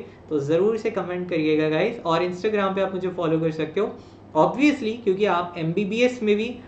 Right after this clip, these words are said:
आपकी help होने वाली है इस channel से, subscribe ज़रूर कर लेना। Okay, the nerve center which control the body temperature, Body temperature, हमारे body में टेम्परे-, basically body temperature को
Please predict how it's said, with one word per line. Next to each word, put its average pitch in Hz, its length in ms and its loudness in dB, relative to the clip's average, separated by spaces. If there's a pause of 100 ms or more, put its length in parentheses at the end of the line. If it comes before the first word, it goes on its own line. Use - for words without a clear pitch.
(180)
आपकी 147 280 2
help 180 260 4
होने 180 180 -2
वाली 165 240 0
है 170 60 0
इस 165 160 -6
channel 151 320 -2
से, 233 200 -2
subscribe 180 520 0
ज़रूर 156 240 2
कर 127 120 0
लेना। 117 300 -6 (480)
Okay, 143 240 0 (440)
the 156 120 2
nerve 190 320 0
center 226 280 -2
which 226 200 -2
control 190 400 0
the 185 140 -2
body 156 320 0
temperature, 131 540 -4 (420)
Body 180 380 2
temperature, 180 560 2
हमारे 151 380 0
body 170 360 2
में 190 440 -2
टेम्परे-, 156 400 0 (100)
basically 185 600 0
body 156 280 2
temperature 170 640 0
को 202 180 4